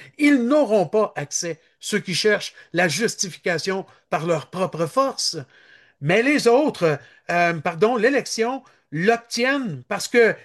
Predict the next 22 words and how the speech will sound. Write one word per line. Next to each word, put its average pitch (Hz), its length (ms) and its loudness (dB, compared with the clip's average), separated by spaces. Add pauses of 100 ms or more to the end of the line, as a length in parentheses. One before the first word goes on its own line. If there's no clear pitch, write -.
ils 202 140 -2
sont 165 260 -2
passés 269 460 -2
par 247 200 0
la 240 160 0
foi, 269 300 -2
par 240 160 -4
la 214 140 -2
repentance 240 800 -6 (320)
et, 226 300 2 (380)
bien 185 260 -2
sûr, 226 600 -4
parce 185 240 -6
que 220 280 4 (280)
Dieu 202 500 2
s'est - 280 -2
révélé 180 640 -4
à 156 260 -6
eux. 160 240 0 (600)
Et 170 100 -2
les 254 320 0
autres, 277 380 -4